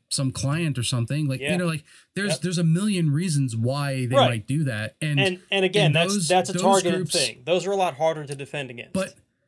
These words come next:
Speaker 1: but those groups tend to write tools that are, um, they're script kiddie-ish in that they, you know, there's, there's stages to the, the way their tools work.
Speaker 2: Yeah.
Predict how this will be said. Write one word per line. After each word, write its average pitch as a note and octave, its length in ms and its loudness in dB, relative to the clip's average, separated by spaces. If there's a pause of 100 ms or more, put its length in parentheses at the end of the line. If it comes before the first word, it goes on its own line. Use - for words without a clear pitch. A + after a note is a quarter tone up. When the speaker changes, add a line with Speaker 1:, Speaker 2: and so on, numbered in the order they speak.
(240)
Speaker 1:
but - 180 -4
those G3 320 -4
groups F3+ 640 -2
tend D#3 340 0
to D#3 100 -2
write C#3 320 -4
tools C3 580 0
that C3+ 260 -4
are, B2+ 500 -2 (840)
um, A2+ 500 -2 (1400)
they're D3+ 120 -2
script - 380 -6
kiddie-ish F3+ 960 -4
in C#3+ 200 0
that C3+ 240 -6
they, B2+ 400 -2 (120)
you D3 80 -4
know, A2+ 280 -2
there's, C3+ 380 -4
there's C3+ 280 -4
stages D3 600 -4
to C3+ 100 -2
the, A#2 240 -4 (140)
the C3+ 60 -2
way C3 160 0
their B2+ 140 -4
tools B2+ 320 -2
work. C3 440 -4 (260)
Speaker 2:
Yeah. F#3+ 180 -6